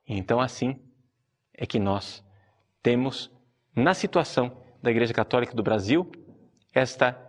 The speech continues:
realidade do poder paralelo. Os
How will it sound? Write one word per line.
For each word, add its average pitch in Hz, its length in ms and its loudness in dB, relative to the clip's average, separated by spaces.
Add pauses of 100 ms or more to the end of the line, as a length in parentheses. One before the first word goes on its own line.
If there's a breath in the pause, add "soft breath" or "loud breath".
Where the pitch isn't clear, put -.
(140)
realidade 117 540 2
do 110 100 0
poder 107 340 0
paralelo. 98 480 -6 (2250)
Os - 380 -6